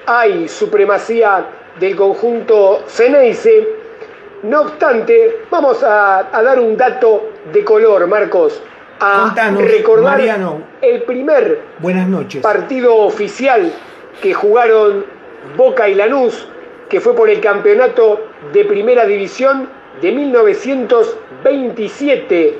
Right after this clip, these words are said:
Speaker 1: fecha número quince, un año importante, trascendental en el fútbol argentino,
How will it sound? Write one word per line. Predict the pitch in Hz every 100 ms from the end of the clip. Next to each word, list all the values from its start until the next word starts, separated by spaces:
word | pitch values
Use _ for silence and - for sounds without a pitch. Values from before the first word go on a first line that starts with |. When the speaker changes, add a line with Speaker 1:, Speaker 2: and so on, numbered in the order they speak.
| - - - -
Speaker 1:
fecha | 247 214 240
número | 226 254 233 214 190 -
quince, | 285 254 196 170 196 202 220 - - - - - - - -
un | 247 262
año | 285 269 254 240 226 - - - - - - - -
importante, | 226 208 226 208 294 285 240 233
trascendental | 214 214 220 220 226 233 285 262
en | 208
el | 190
fútbol | 170 233 185 208 202 -
argentino, | 202 - 208 214 247 202 214